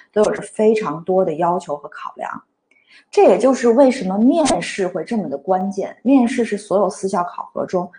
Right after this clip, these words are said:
都不可或缺、非常关键的一个环节。因为老师通过跟学生的聊天，就可以观察学生的谈吐，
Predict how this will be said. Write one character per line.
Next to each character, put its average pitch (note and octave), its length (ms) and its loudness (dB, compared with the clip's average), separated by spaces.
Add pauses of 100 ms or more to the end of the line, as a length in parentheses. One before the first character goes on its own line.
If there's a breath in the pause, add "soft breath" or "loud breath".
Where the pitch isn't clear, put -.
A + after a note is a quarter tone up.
(160 loud breath)
都 C4+ 80 4
不 C#4 140 2
可 A3+ 120 -2
或 G3+ 300 2
缺、 G#3 340 2 (140)
非 C4+ 140 0
常 E3+ 200 -8
关 F3 240 -4
键 F3 200 -8
的 - 80 -12
一 - 100 -18
个 - 180 -20
环 - 140 -12 (200)
节。 - 200 -20 (440 soft breath)
因 D#4 120 0
为 D#4 300 2
老 B2 200 2
师 - 240 -6
通 B3 220 -2
过 A3 100 4
跟 A3 200 0
学 D#3+ 200 -6
生 G3+ 140 -8
的 F3+ 80 -6
聊 D3 280 -6
天， F#3+ 340 -6
就 F#3+ 80 -12
可 F#3+ 120 -8
以 E3 60 -6
观 F3 220 -6
察 E3+ 120 -12
学 D3+ 200 -10
生 E3+ 160 -12
的 D#3 80 -10
谈 - 320 -12
吐， - 180 -18